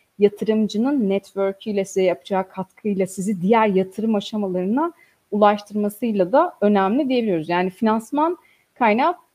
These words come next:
parayı paranın aslında bir nevi büyüttüğü ve bunu yaparken de aşamaları en doğru adımlarla atabileceğiniz, e, şekilde ilerlediğinizde başarılı olduğunuz bir yapı diyebiliriz. Tüm bunlara baktığımızda ben finansörü nasıl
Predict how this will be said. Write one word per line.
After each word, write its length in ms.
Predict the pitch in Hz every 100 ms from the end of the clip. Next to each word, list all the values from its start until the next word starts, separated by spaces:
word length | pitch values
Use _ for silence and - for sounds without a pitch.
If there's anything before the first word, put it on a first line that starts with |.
| _ _ -
parayı 420 | 214 277 339 -
paranın 640 | 247 254 269 311 339 294
aslında 440 | 214 226 - 220 214
bir 100 | 247
nevi 360 | 233 254 185
büyüttüğü 720 | 202 196 196 _ 202 208 320 _ _ _ 220
ve 100 | 202
bunu 160 | 262
yaparken 680 | 269 269 277 269 277 339 370
de 40 | 392
aşamaları 800 | 233 - 262 254 254 254 320 359 -
en 220 | 311 294
doğru 240 | 254 247 269
adımlarla 560 | 226 247 254 269 269 -
atabileceğiniz, 960 | - 220 220 214 233 240 277 - -
e, 140 | 196 190
şekilde 340 | 226 220 208
ilerlediğinizde 800 | 208 220 202 196 190 202 247 359 -
başarılı 480 | 262 - 262 254 233
olduğunuz 460 | 190 180 196 185
bir 60 | 185
yapı 260 | 208 349 330
diyebiliriz. 520 | 311 247 160 - - _ _ _ _ _ _
Tüm 180 | - 349
bunlara 300 | 339 339 320
baktığımızda 640 | 311 311 - 320 320 311 285
ben 140 | 302
finansörü 640 | - 294 285 302 311 302
nasıl 200 | 320 320